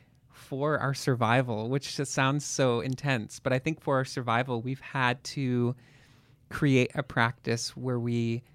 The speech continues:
very regularly affirm each other in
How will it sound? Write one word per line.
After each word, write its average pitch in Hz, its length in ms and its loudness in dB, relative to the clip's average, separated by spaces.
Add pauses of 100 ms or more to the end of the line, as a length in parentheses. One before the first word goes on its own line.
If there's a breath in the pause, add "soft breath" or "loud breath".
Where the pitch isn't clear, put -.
(420 soft breath)
very 123 520 2
regularly 127 1080 0 (420)
affirm 123 460 0
each 113 240 -2
other 107 460 -2 (520)
in 120 380 0